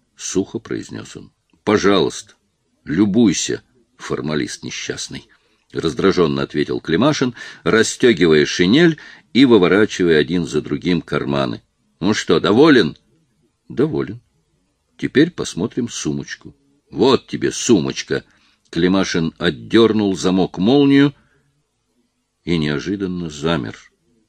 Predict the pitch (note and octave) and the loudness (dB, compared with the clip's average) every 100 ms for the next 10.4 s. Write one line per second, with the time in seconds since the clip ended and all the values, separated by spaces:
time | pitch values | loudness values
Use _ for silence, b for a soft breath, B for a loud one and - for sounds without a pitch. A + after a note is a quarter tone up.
0 | _ _ _ _ _ _ - F#2 G#2 - | _ _ _ _ _ _ -2 2 0 0
1 | C3 - - D2 B1+ - B1 C2+ G#2 A#2+ | -4 -4 -6 -6 -6 -6 -6 -4 -2 -2
2 | G2+ C2 _ B B B F2+ G#2+ G2+ F#2+ | -2 -6 _ B B B 0 2 4 6
3 | C#3 C3 A#2+ - - - C#3+ C3 - B2+ | 4 4 0 0 -4 2 2 2 0 0
4 | A#2+ A2+ G2+ - - C3+ C3+ - B2+ - | 2 2 0 -4 0 2 2 0 -2 0
5 | A#2+ A#2+ A2+ A2+ - G#2+ G#2 E2 - C2 | 0 2 2 -2 -2 0 2 0 -2 -4
6 | C2 - _ _ _ _ _ _ B B | -4 -6 _ _ _ _ _ _ B B
7 | - F2+ - F2 G2 G2 F#2+ G2+ G#2 G2+ | -4 -2 -2 -4 -2 0 2 2 4 2
8 | G2 G2+ G2 - E2+ - F2+ F#2+ G2+ G#2+ | 2 2 0 -4 -6 -2 0 2 2 2
9 | G2+ F#2 - G2 - F#2 F2+ F#2+ G2 - | 0 -2 -2 -2 0 2 2 0 -4 -6
10 | B2 B2+ - | -6 -6 -10